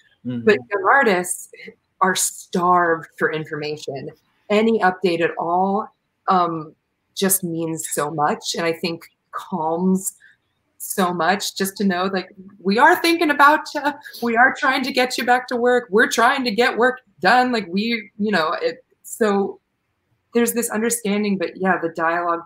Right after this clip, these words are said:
Speaker 2: just really helps. And I think that's the whole point of conversations like this is, like, you know, we have opinions, we are working artists.
Speaker 1: Right.
Speaker 2: We wanna work, you want to put us to work, let's talk.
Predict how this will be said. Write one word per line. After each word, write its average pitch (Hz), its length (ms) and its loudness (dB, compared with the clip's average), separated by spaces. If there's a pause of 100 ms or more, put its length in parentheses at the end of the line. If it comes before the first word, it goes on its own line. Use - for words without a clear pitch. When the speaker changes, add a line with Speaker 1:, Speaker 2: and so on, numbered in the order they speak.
Speaker 2:
just 170 280 -16
really 160 480 -6 (680)
helps. 196 400 -8
And - 80 -20 (100)
I 190 60 -12
think 196 180 -4
that's 190 300 -6
the 208 80 -10
whole 190 240 -4
point 170 240 -4
of 147 120 -12
conversations 151 600 -6
like 143 180 -12
this 139 240 -8
is, 165 160 -18
like, 143 220 -10 (760)
you 262 60 -6
know, 214 300 -2
we 226 160 -4
have 208 140 -6
opinions, 220 720 -6 (100)
we 202 200 -2
are 214 200 0
working 202 320 -2
artists. 220 680 -4 (120)
Speaker 1:
Right. 120 360 -6 (280)
Speaker 2:
We 233 140 -2
wanna 240 280 4
work, 247 340 -2 (180)
you 220 220 -2
want 233 300 -2
to 208 80 -6
put 247 180 0
us 247 160 -4
to 247 100 -4
work, 240 360 0 (340)
let's - 420 -2 (420)
talk. - 380 0